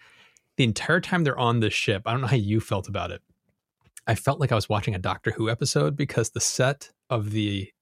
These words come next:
alien ship looked like it was made of painted cardboard and leftover pieces that they had from other things. Like, it looked like they made that on a stripped down budget and timeline of, like, "We have to throw something in, and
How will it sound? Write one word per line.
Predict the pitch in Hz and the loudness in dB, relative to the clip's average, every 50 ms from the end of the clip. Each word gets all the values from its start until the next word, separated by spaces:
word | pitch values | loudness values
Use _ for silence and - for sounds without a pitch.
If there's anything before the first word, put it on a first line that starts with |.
| _ - - | _ -4 0
alien | 113 117 117 104 98 | 0 0 2 0 -2
ship | - - 120 120 127 - _ _ _ _ _ _ _ _ _ _ _ _ _ - | 0 0 0 0 0 -2 _ _ _ _ _ _ _ _ _ _ _ _ _ -4
looked | - 139 123 117 - - - | 0 0 0 0 -2 -4 -2
like | 135 123 110 107 - - - _ _ _ _ _ _ _ _ - | 0 0 0 -2 -4 -12 -18 _ _ _ _ _ _ _ _ 0
it | - 131 127 | 0 2 2
was | 123 107 - | 2 0 0
made | 120 113 113 110 | 2 2 2 2
of | 113 101 - | 0 -2 -4
painted | - - 120 110 - 110 - | -4 -2 -2 -2 -2 -4 -6
cardboard | - - 113 110 113 107 113 117 117 113 113 113 113 113 - - _ - | -2 -2 0 0 0 0 2 2 2 2 2 0 -2 -4 -10 -16 _ -4
and | - 117 104 98 101 98 | -2 0 0 0 0 0
leftover | 107 101 - - 120 101 101 98 | 0 0 2 0 0 2 0 -4
pieces | - - 107 104 - - 135 127 127 123 | -4 -4 -2 -2 -2 -2 -2 -2 -2 -2
that | - 135 123 | -4 -2 -2
they | 120 | -2
had | 107 - - 107 107 | -4 -2 -2 -2 -2
from | - 120 104 | -2 -2 -2
other | 107 104 95 | -2 -2 -4
things. | - - - 101 101 110 123 131 - - - | -2 -2 -4 -2 -2 -2 -4 -4 -6 -6 -4
Like, | - 110 104 - - - | -4 -4 -4 -4 -4 -6
it | - - | -4 0
looked | 135 120 110 - | 0 -2 0 0
like | - 104 - - | -2 -2 -2 -2
they | - 104 104 101 | -2 -2 -2 -2
made | 98 104 98 101 95 | -2 0 -2 -2 -2
that | - 98 98 101 104 | -2 -2 -4 -2 -4
on | 104 104 101 90 | -4 -4 -4 -6
a | 85 85 82 - _ _ _ _ _ _ _ _ _ _ - | -8 -10 -12 -14 _ _ _ _ _ _ _ _ _ _ -10
stripped | - - - - - - - - - 104 98 110 131 135 - - - | -6 -4 -4 -4 -4 -6 -8 -6 -4 0 2 2 2 2 0 -6 -4
down | - 110 101 101 98 95 | -2 -2 0 0 -2 -2
budget | 92 98 101 98 107 117 - - - | -2 -2 -2 0 0 -2 -2 -4 -10
and | - 104 | -10 -10
timeline | - - - 107 104 104 101 95 92 90 95 101 101 | -10 -8 -8 -8 -6 -6 -8 -10 -10 -12 -14 -16 -16
of, | 98 98 120 - - | -16 -16 -18 -16 -18
like, | - - _ - | -20 -18 _ -6
"We | 139 139 | -4 -4
have | 139 - | -2 -2
to | - - | -2 -2
throw | - 135 107 | -2 -2 -4
something | - - - 156 139 - 156 151 | -2 0 0 0 2 2 2 2
in, | 147 147 | 4 2
and | 147 | 2